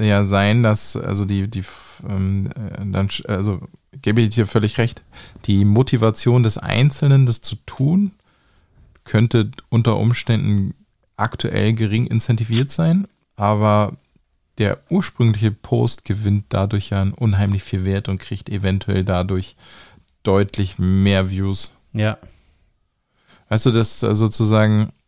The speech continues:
Speaker 1: ähm, quasi Facebook-Logik ist, dass die, äh, wenn ein Post, äh, mehrfach
Speaker 2: Mhm.
Speaker 1: geteilt wird, dann zahlt es ja auf den Post ein und nicht auf das Geteilte.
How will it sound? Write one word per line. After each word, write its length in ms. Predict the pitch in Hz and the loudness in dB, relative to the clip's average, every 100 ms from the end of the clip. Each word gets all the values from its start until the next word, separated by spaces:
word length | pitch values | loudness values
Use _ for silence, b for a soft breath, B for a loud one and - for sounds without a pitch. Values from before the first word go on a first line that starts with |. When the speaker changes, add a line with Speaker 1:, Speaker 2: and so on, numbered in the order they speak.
| _ | _
Speaker 1:
ähm, 1400 | 101 101 101 101 101 - - 107 98 - 92 - 110 123 - | 2 4 4 4 2 -2 -6 -6 -6 -6 -8 -8 -12 -16 -6
quasi 400 | - 98 101 110 | 0 2 2 -2
Facebook-Logik 880 | - 107 - 123 - 117 117 117 | 0 -2 -2 -2 0 2 2 0
ist, 300 | - 113 - | -2 -6 -4
dass 220 | 104 - - | -6 -6 -6
die, 380 | 104 104 101 104 B B B B B _ _ _ | -4 -2 -2 -4 B B B B B _ _ _
äh, 60 | 107 | -2
wenn 500 | 101 95 98 98 101 | 2 2 2 2 0
ein 260 | 90 98 107 | 0 0 0
Post, 600 | - 113 120 - - - | 0 0 0 -4 -10 -4
äh, 240 | 104 107 | 0 2
mehrfach 680 | 104 107 107 - 107 107 - | 4 4 2 0 -2 -2 -4
Speaker 2:
Mhm. 60 | |
Speaker 1:
geteilt 560 | 98 98 98 104 120 - | -4 -2 0 2 2 2
wird, 400 | 131 139 - - | 0 0 -4 -2
dann 180 | 107 98 | -2 0
zahlt 280 | - 107 113 | 0 0 0
es 120 | 107 | -2
ja 80 | 110 | -4
auf 100 | - | -2
den 180 | 98 | -2
Post 500 | - - 110 107 - | -2 -2 -2 -2 -4
ein 240 | 101 98 98 | -2 -2 -2
und 160 | 98 | -2
nicht 140 | 101 107 | -2 -2
auf 100 | 92 - | -6 -8
das 220 | 101 - - | -8 -8 -8
Geteilte. 640 | 92 - 98 98 - | -6 -2 0 0 -2